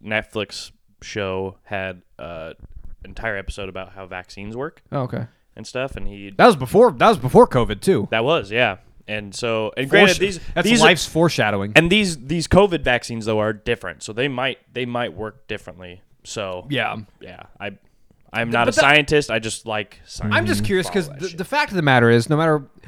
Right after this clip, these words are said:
Speaker 2: what you wanna say or think, not everybody's gonna get vaccinated. It's just not gonna happen.
Speaker 1: Yeah.
Speaker 3: Yeah.
Speaker 2: With
Speaker 1: Too many stupid people.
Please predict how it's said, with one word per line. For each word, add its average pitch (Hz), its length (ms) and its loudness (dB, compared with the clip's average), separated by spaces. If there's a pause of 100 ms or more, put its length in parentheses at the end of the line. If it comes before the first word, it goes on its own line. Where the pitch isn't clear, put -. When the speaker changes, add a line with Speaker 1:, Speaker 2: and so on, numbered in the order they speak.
(260)
Speaker 2:
what 151 300 2
you 147 80 2
wanna 139 180 2
say 131 300 0
or 113 80 -2
think, 113 340 -10
not 165 320 -6
everybody's 127 380 -8
gonna 113 100 -12
get 110 100 -10
vaccinated. 101 480 -8
It's 147 80 -2
just 160 160 -8
not 160 200 2
gonna 117 120 -4
happen. - 460 -8
Speaker 1:
Yeah. 107 160 -14 (120)
Speaker 3:
Yeah. 87 200 -10 (160)
Speaker 2:
With 135 220 -4
Speaker 1:
Too 156 280 4
many 147 240 -2
stupid 101 380 -8
people. - 240 -14